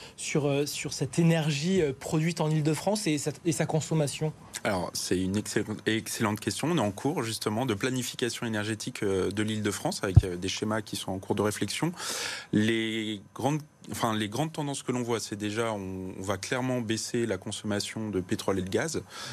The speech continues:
Speaker 2: Euh, donc, ça va également jouer sur la facture, euh, enfin, pardon, sur le, ah, la balance commerciale, euh, française et francilienne, parce que c'est quand même les gros por-, euh, les gros postes d'importation,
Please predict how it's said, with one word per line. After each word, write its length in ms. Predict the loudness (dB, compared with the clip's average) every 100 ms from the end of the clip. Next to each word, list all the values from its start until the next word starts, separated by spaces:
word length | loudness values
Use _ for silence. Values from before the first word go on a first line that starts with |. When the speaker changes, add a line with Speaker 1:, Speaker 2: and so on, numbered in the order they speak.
| -12 -6 0
Speaker 2:
Euh, 180 | 2 2
donc, 200 | 0 0
ça 80 | 0
va 180 | 0 -2
également 400 | -2 -2 0 -2
jouer 160 | -2 -2
sur 160 | -2
la 80 | -4
facture, 540 | -4 -6 -6 -2 0 2
euh, 360 | 2 2 2
enfin, 200 | 0 0
pardon, 300 | 0 0 -2
sur 260 | -4 -4 -2
le, 80 | -2 -2 -6 -8 -12 -6 0
ah, 100 | 0 0 -6 -4 -2
la 60 | 2
balance 260 | 2 0
commerciale, 640 | 0 -2 -2 -2 -2 0
euh, 500 | 0 -2 -2 -2 -2
française 580 | -2 -2 -2 0 -2 -2 -2
et 80 | -2
francilienne, 640 | -2 -4 -2 -2 -2 -4
parce 160 | -8
que 280 | -6 -4 -4
c'est 180 | -6 -6
quand 120 | -2
même 140 | -2 0
les 100 | -2
gros 280 | 0 0
por-, 280 | 2 -2 -4 -4
euh, 140 | -2
les 100 | 0
gros 180 | 2 0
postes 360 | 2 -2 -2 0
d'importation, 760 | 0 -2 -4 -4 -4 -4 -8